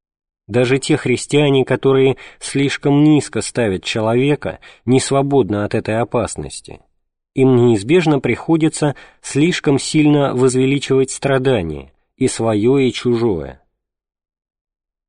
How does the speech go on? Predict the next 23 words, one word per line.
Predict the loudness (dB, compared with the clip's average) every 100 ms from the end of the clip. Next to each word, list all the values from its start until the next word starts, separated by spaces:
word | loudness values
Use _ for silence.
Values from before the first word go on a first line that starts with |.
| -6
На | -4 -2
самом | 0 2 2
деле, | 2 0 0 -6 -20 -16
любить | -2 0 0 -2 -4
себя | -4 0 2 2
можно | 2 0 0 -2 -2
двумя | 0 2 4 2
способами. | -2 -4 -2 -2 -2 -10 -10 -12 -18 _ _ _ _ _ _
Можно | 0 2 2 2 2
видеть | 0 -2 -4
в | -4
себе | -4 0 2 0 -4
создание | -2 -2 0 0 2 2 -2
Божие, | -2 -2 -2 -6 -12 -14 _ _ _ -6
а | -6
к | -2
созданиям | -2 0 2 4 4 2 0
этим, | -4 -10 -14 -18 _
какими | -6 -2 0 2
бы | 2
они | 2 2
ни | 2 0
стали, | 0 0 0 -4